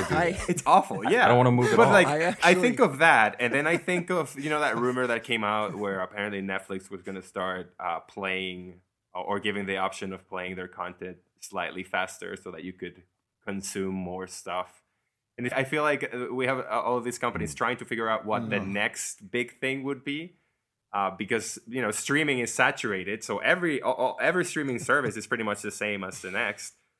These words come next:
Speaker 3: Uh, but, but I, I feel like, uh, it, no one's focusing on the content, and now it's more like, what's the new gimmick that's gonna get people watching? Uh, when it should be, you know, let's just have people watch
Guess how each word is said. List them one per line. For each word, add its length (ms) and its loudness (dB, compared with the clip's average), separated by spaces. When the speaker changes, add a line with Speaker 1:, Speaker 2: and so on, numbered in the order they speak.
Speaker 3:
Uh, 400 2
but, 240 2
but 160 4
I, 680 6
I 80 4
feel 160 2
like, 220 2
uh, 20 0
it, 440 -2
no 200 6
one's 280 2
focusing 400 2
on 320 2
the 100 -4
content, 640 -2
and 200 -4
now 320 6
it's 180 -8
more 240 0
like, 380 -2
what's 260 -4
the 100 -2
new 220 -2
gimmick 420 -2
that's 160 -4
gonna 220 -6
get 220 -8
people 340 -10
watching? 540 -6
Uh, 320 6
when 240 2
it 100 -2
should 300 -2
be, 300 0
you 100 -2
know, 180 0
let's 220 -4
just 360 -12
have 160 0
people 300 -4
watch 280 -4